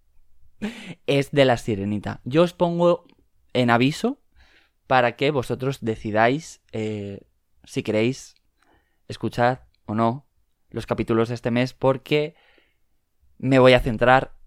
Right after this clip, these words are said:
en La Sirenita. ¿Voy a hablar de otras noticias y de otros temas importantes de Disney? Sí, claro, si hay que destacar algo importante, sí, pero este mes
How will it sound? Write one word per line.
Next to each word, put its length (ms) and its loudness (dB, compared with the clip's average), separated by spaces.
en 180 0
La 100 0
Sirenita. 600 -6
¿Voy 240 10
a 60 10
hablar 240 6
de 100 4
otras 440 0
noticias 540 -4
y 80 -4
de 140 0
otros 240 -4
temas 240 -4
importantes 540 -4
de 100 -6
Disney? 400 -4
Sí, 320 -6
claro, 360 -4
si 140 -14
hay 80 -10
que 100 -6
destacar 380 -8
algo 180 -8
importante, 480 -8
sí, 220 -12
pero 480 0
este 300 -2
mes 420 -4